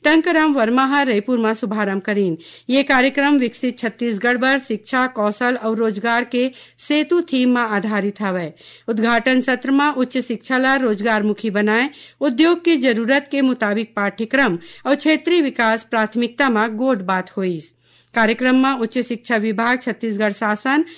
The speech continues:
और स्वयं प्लस आईआईटी मद्रास के बीच समझौता ज्ञापन में दस्तखत करेगिस। एकर संगे संग उच्च शिक्षा विभाग ह मलेशिया के लिंकन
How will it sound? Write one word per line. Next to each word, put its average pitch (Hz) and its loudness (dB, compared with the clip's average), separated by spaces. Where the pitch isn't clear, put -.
और 254 4
स्वयं 294 2
प्लस 240 0
आईआईटी 269 2
मद्रास 226 0
के 240 -4
बीच 214 -4
समझौता 277 2
ज्ञापन 233 0
में 214 0
दस्तखत 220 -4
करेगिस। 196 -2
एकर 226 2
संगे 233 0
संग 277 0
उच्च 247 -2
शिक्षा 226 -6
विभाग 214 -2
ह 269 0
मलेशिया 220 0
के 220 -4
लिंकन 220 -2